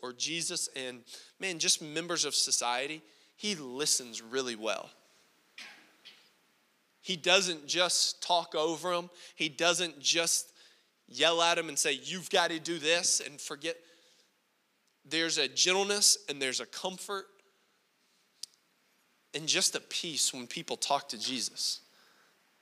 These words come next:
no matter their background. And a lot of people were scared to do it because he, they thought that he didn't want anything to do with them. And he loved them through the way that he listened. And so as we take those three things,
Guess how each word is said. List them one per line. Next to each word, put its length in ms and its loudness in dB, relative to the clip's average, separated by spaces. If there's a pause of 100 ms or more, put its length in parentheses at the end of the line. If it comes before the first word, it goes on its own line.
no 120 0
matter 400 4
their 100 -2
background. 580 0 (120)
And 100 -4
a 20 0
lot 200 4
of 80 -6
people 260 -8
were 80 -2
scared 300 0
to 80 -12
do 140 0
it 100 -4
because 260 -2
he, 100 -4 (400)
they 120 -2
thought 460 -2
that 220 -4
he 160 -2
didn't 240 2
want 160 -2
anything 440 -4
to 120 -4
do 220 -2
with 140 2
them. 180 -6 (2250)
And 100 -4
he 80 0
loved 340 4
them 280 -6 (480)
through 200 -2
the 60 -4
way 180 4
that 160 -4
he 80 -6
listened. 420 -4 (360)
And 160 2
so 160 8
as 140 4
we 140 -2
take 320 2
those 220 -4
three 220 -8
things, 460 0